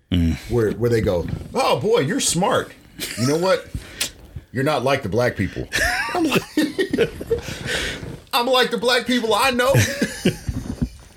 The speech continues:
Speaker 2: You know, I, and I, I, I think that's one of the things that really hurts, is it feels like anytime someone shows intelligence outside, they get de-blacked. So they go,
Speaker 1: Mm.
Speaker 2: "Man, the black people cause all the crime."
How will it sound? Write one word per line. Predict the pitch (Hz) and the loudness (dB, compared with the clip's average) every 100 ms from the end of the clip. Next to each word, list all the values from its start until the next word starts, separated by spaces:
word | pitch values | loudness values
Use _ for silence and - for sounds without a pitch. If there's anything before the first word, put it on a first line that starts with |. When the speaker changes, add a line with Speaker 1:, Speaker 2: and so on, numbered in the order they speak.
| - - 220 - | -10 -8 -8 -4
Speaker 2:
You | 208 | -2
know, | - | 0
I, | 175 135 - - - - 156 | 0 -2 -4 -12 -16 -8 0
and | 156 | 2
I, | 151 - | 2 2
I, | 156 156 - - - - - | 0 0 -4 -20 -20 -12 -2
I | 165 | 0
think | 190 113 | 0 2
that's | 175 190 - - - | 2 2 0 -6 -4
one | 117 165 | 2 2
of | 135 | 2
the | |
things | 120 135 120 | 2 2 2
that | 101 | 2
really | 120 104 | 2 2
hurts, | 92 87 - | 2 0 0
is | 104 107 | 0 2
it | 113 | 0
feels | - 190 175 135 | 0 2 2 2
like | 123 113 - - - - 160 | 0 0 -6 -20 -20 -8 -2
anytime | 175 175 175 147 139 | 0 0 0 0 0
someone | 147 127 117 | 0 2 0
shows | - 123 113 110 98 - - - | 2 4 4 2 -2 -8 -20 -8
intelligence | 113 107 - 127 135 131 135 - - - | -2 -2 2 2 2 2 -2 -4 -6 -6
outside, | - - - 123 117 117 117 - - | -2 0 0 0 2 0 -2 -10 -6
they | 101 | -2
get | 98 110 - - | 0 0 -4 -2
de-blacked. | 110 98 87 78 - - - - - - | 0 0 0 0 -2 -8 -14 -14 -18 -14
So | - 92 | 0 2
they | |
go, | 82 | 4
Speaker 1:
Mm. | |
Speaker 2:
"Man, | 185 190 131 | 4 2 2
the | |
black | 104 202 202 | 2 2 2
people | 185 180 131 | 2 0 -2
cause | 147 175 175 | 0 2 4
all | 180 175 | 4 4
the | |
crime." | - 208 202 113 85 | 2 0 2 0 -2